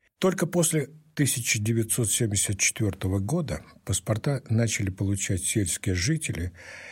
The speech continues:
и их выдача продлилась до начала восьмидесятых годов. Наконец, в тысяча девятьсот девяносто седьмом году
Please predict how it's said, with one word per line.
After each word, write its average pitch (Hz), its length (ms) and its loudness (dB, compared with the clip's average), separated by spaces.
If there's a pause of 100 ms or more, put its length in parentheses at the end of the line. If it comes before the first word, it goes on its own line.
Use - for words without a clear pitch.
(120)
и 151 200 4
их - 200 0
выдача 98 420 2
продлилась 113 720 0
до 123 320 4
начала 117 560 2
восьмидесятых 92 1000 -2
годов. 95 640 -4 (1000)
Наконец, 185 680 4
в - 120 -20
тысяча 117 420 0
девятьсот 113 520 0
девяносто 110 520 2
седьмом 180 480 2
году 82 480 -2